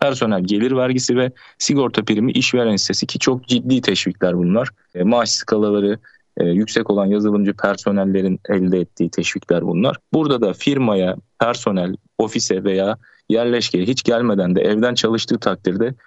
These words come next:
iki bin yirmi dördün sonuna kadar bu teşvikten faydalanabiliyor. Bunun da uzatılmasını düşünüyoruz. Biz özetlemek gerekirse coworking alanlarıyla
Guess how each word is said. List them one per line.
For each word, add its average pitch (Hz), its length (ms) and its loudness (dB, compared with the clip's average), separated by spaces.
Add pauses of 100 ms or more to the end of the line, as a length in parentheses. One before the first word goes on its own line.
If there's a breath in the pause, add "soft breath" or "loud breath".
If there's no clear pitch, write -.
(120)
iki 135 220 -2
bin 143 80 0
yirmi 135 320 2
dördün 131 280 2
sonuna 127 380 0
kadar 131 320 0
bu 131 140 0
teşvikten 127 520 0
faydalanabiliyor. 120 840 0
Bunun 151 180 0
da - 40 2
uzatılmasını 135 760 0
düşünüyoruz. 127 580 0 (180)
Biz 156 320 0 (100)
özetlemek 135 540 0
gerekirse 110 580 0
coworking 151 600 0
alanlarıyla 143 720 0